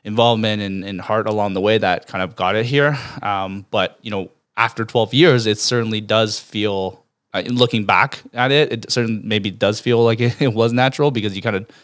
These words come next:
don't remember those, some of those moments that, that kind of maybe shaped, um, who we are at, or you don't appreciate them <laughs> as much as you did when you went through that moment,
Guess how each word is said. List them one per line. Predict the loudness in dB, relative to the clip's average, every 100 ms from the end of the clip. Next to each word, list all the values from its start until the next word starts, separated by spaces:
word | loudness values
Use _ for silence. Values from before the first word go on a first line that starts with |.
| _ _ _ -20 _ -2
don't | -2 -4 _
remember | -8 -2 0 0 2 2
those, | 0 0 0 -2 -4 -6 -4
some | -4
of | 0
those | -2 -2
moments | -2 0 0 -2 -6 -8 -2
that, | -2 -2
that | -4 -6
kind | -6 -8
of |
maybe | -6 -6 -4 -6 -8 _ _ -10
shaped, | -4 0 0 -2 -6 -6
um, | -4 -2 -2 -4 -8 -12 -14 -14 -6
who | 0
we |
are | 2 4
at, | 2 2
or | 2
you | 2 0
don't | 0 -2
appreciate | -4 -6 0 0
them | 2 0 0 -2
<laughs> | -2
as | -2 0
much | 0
as | 0 -2
you | -2
did | 2 2
when | 0
you | -2
went | -6 -10
through | -8 -6
that | -4 -4
moment, | -2 -2 -4